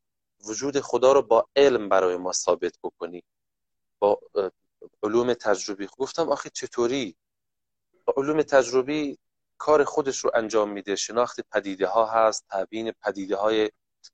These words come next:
آم، یعنی فعل و انفعالاتی که در طبیعت انجام می‌پذیره، آن چیزهایی که با حواس مادی درک می‌شن. مثلاً من نهایت کاری که علوم تجربی می‌تونن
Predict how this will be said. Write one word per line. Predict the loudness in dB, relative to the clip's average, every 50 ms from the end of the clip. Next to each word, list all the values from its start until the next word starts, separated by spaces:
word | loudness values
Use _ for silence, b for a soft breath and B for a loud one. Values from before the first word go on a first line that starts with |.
| _ _ _ _ _ _
آم، | -2 0 0 0 -2 -6 -12 -16 -20 -20 _
یعنی | -6 -6 -4 -4 -4 -6 -6
فعل | -4 -2 -2 0 0
و | -2 -4
انفعالاتی | -4 -6 -4 0 0 2 2 0 -2 -4 -10
که | -4 0
در | 0 0
طبیعت | 0 -2 -6 -4 -2 0 0 0 0 0 -2
انجام | -4 -4 -2 -2 -2 -2 0
می‌پذیره، | -2 -4 -2 -2 -2 -2 -2 -4 -2 0 0 0 0 0 -4 -10 -14 -12 _
آن | -12 -12 -12
چیزهایی | -12 -14 -8 -2 -2 -2 -2 0
که | -2 0
با | 0 2
حواس | 2 2 2 2 2 0 0 -2
مادی | -4 -2 0 0 0 0 -2 -2
درک | 2 4 4 4 2 -2
می‌شن. | -10 -4 -2 -2
مثلاً | -2 -2 -4 -2 0 2 2 4
من | 4 2 0 0 -2 _ _ _ _ _ _ _ _ _ _ _ _ _ _ _ _ _ _ _ _ -12
نهایت | -10 -10 -10 -2 -2 -2 0 4 4 4 6 4 2 0 -4
کاری | -4 2 4 4 4 4
که | 0 -2 -2
علوم | -2 0 -2 -2 -4
تجربی | 0 0 0 0 2 -2 -4 -4 -4
می‌تونن | -6 -8 -10 _ -2 -2 0